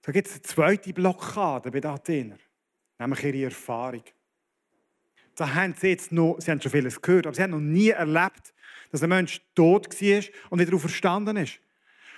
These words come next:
Und sie geben an Paulus um, missverständlich zu, äh, zum Verstehen, dass Das ist nichts für uns. Das kann nicht sein, du erzählst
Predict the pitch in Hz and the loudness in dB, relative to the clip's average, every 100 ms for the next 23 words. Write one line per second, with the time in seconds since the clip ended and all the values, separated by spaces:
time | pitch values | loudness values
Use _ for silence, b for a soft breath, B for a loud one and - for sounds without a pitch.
0 | B 151 180 185 185 170 - 180 190 180 | B 0 2 2 0 -4 -2 4 6 6
1 | 165 - 196 214 165 185 196 202 190 - | 2 4 4 4 2 4 4 2 -4 0
2 | 165 185 185 - - - - - - - | 0 0 -6 -10 -12 -14 -12 -14 -14 -16
3 | - - 160 131 - 165 170 151 - - | -8 -2 -2 -4 -2 0 0 -2 -6 -16
4 | _ _ _ _ _ _ _ _ _ _ | _ _ _ _ _ _ _ _ _ _
5 | _ _ - _ _ - 117 135 208 220 | _ _ -20 _ _ -16 -12 -2 0 -2
6 | - 208 220 160 135 - 196 202 165 - | -2 -2 0 -2 -6 -4 0 0 0 -4
7 | - 214 180 170 - - - 151 170 175 | -4 -2 0 -2 -6 -6 0 2 2 -2